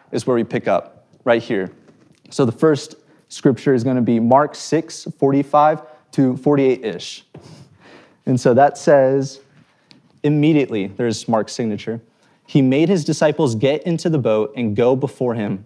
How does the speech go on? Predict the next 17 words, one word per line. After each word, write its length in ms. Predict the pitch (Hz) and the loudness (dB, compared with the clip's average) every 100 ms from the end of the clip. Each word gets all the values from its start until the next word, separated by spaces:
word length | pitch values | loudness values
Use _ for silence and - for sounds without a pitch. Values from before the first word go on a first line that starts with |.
| _ | _
to 180 | - 127 | -4 -2
the 120 | 107 | 0
other 200 | 120 139 | 0 -2
side 300 | 135 135 123 | 0 -2 -2
to 120 | 127 | -4
Bethsaida, 640 | 104 101 - 117 95 - - _ _ _ | -4 -6 -4 -4 -4 -8 -14 _ _ _
while 240 | 120 123 | 2 2
he 180 | 131 156 | 2 -2
dismissed 420 | 120 113 123 107 | -2 -4 -6 -6
the 60 | 113 | -8
crowd. 360 | - 104 90 - _ _ _ _ | -4 -4 -4 -10 _ _ _ _
And 100 | 123 | -6
after 300 | 120 165 190 175 | 0 0 0 0
he 160 | 175 | 2
had 180 | 160 127 | 0 0
taken 340 | 156 147 131 | -4 -4 -2
leave 380 | 147 170 117 117 | 0 0 0 -4